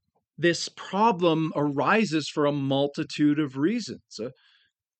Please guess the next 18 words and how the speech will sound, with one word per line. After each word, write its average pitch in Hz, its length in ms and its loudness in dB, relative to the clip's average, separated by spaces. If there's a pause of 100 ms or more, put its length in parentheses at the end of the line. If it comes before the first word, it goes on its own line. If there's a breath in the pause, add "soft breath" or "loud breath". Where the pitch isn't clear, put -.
(540)
a 147 100 -2
worldly 170 640 6
church 185 440 2
will 156 240 2
inevitably 165 800 2
want 143 320 -2
to 196 200 2
appoint 151 540 -4 (420)
worldly 156 540 4
leaders 190 720 0 (280)
who 160 100 0
will 170 160 0
not 175 400 -2 (580)
lead 190 200 -2
them 175 160 2
into 165 220 -6
the 143 100 -2
truth, 220 600 0